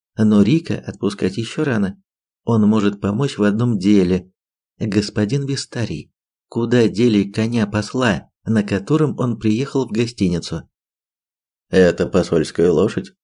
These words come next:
В посольство её и вернули». «Вы можете отвезти в посольство Рика и показать её?» «Думаете, это не та лошадь, на которой Жордес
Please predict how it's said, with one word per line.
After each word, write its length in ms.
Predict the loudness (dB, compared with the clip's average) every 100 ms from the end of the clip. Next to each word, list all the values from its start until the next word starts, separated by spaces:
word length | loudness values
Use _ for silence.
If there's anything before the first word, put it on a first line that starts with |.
| _
В 100 | _
посольство 600 | 0 0 0 0 0 2
её 580 | 4 4 0 -2 0 0
и 380 | -2 -4 -4 -2
вернули». 640 | -4 -2 -2 0 -2 -8 _ _ _ _ _ _
«Вы 240 | 0 2
можете 400 | 2 2 0 -2
отвезти 640 | -2 -2 0 0 0 0 -4
в 140 | -4
посольство 540 | -6 -4 -4 -4 0 0
Рика 300 | 2 0 -4
и 260 | -4 -6
показать 680 | -4 -6 -4 -4 -2 -2 -4
её?» 280 | -10 -10 -14 _ _ _ _ _ _ _
«Думаете, 920 | -6 -2 0 2 2 2 -2 -4 -6 _ _
это 300 | -6 -2 0
не 140 | 0
та 180 | 0 0
лошадь, 420 | 2 2 0 -4 _ _ _
на 200 | 0 2
которой 420 | 0 2 4 4
Жордес 520 | 2 0 4 2 2